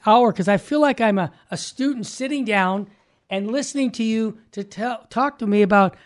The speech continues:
how I can fall deep in love with Jesus Christ. I have this crucifix right in my hand here for those who are watching,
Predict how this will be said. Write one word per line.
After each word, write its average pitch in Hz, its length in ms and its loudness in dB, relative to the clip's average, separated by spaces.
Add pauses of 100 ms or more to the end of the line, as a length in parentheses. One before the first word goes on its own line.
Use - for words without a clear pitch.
how 262 240 4
I 254 100 4
can 208 160 -4
fall 220 320 2
deep 220 300 -2
in 196 160 0
love 220 180 0
with 185 160 -4
Jesus 202 380 -4
Christ. 226 340 -2 (260)
I 262 100 -6
have 320 200 -2
this 294 180 -4
crucifix 214 760 -6
right 233 180 -2
in 262 100 -6
my 240 180 -6
hand 202 340 -4
here 170 240 -4
for 185 100 -14
those 202 240 -8
who 202 80 -6
are 190 60 -6
watching, 190 520 -6